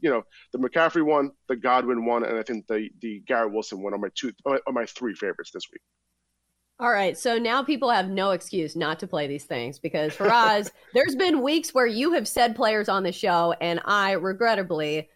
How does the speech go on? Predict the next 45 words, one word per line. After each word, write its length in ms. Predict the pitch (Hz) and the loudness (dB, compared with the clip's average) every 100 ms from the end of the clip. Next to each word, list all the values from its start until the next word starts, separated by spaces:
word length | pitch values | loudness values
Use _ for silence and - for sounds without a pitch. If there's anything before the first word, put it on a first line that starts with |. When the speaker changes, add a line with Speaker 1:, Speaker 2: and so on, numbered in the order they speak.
| _ 175 | _ -4
Speaker 2:
did 180 | 208 | -2
not 220 | 196 165 131 | 2 0 0
listen, 420 | 143 - 139 139 | -2 -2 -4 -2
and 320 | 151 151 147 | -2 -2 0
they 120 | 156 | 2
were 140 | 165 - | 2 0
easy 280 | 160 151 156 | -2 -2 -4
winners. 380 | 147 143 135 | -4 -4 -6
So 240 | - 156 151 - 180 | -2 -2 -2 -8 0
great 220 | 254 247 | 2 4
stuff 220 | 254 233 | 2 2
as 100 | 202 - | 0 0
always 280 | 214 202 | 0 0
from 180 | - 175 | -2 -6
Faraz 440 | - 175 165 160 156 | -2 0 2 0 -8
Siddiqui 400 | 156 214 226 185 | -8 -6 -2 -2
of 140 | 151 - | -2 0
Upper 300 | 233 269 240 | 2 4 2
Hand 360 | - 190 175 | 2 0 0
Fantasy, 600 | - 262 262 247 269 254 233 - | 0 0 2 0 -2 -4 -6 2
host 320 | 330 370 - | 2 2 0
of 140 | 226 202 | -2 0
the 140 | 190 | 0
Upper 220 | 170 180 | 2 0
Hand 260 | 180 175 160 | 0 0 0
Fantasy 340 | 170 165 175 | -2 -2 -4
podcast 500 | 170 156 156 160 160 - | 0 -2 0 0 0 2
on 200 | 294 240 | 4 4
the 140 | 202 180 | 4 2
Odyssey 320 | 170 - 175 | 2 0 -4
Network. 440 | 160 147 160 160 _ _ - | -2 0 -2 -2 _ _ 0
Faraz, 420 | 220 220 202 - - | 4 4 4 0 -4
thanks 200 | 254 247 | -4 -2
for 120 | 214 | 0
all 100 | 175 | 0
the 140 | 160 | 0
insight, 460 | 151 151 147 143 - _ - | -4 -2 -2 -2 -4 _ -4
and 200 | 214 196 | -4 0
thank 240 | 277 269 | 0 0
you 140 | 233 175 | -2 0
for 220 | 233 247 | 0 4
answering 400 | 240 240 214 185 | 2 4 0 2
all 240 | 240 226 | 4 4
of 140 | 196 196 | 2 2
our 380 | 180 175 170 | 2 2 0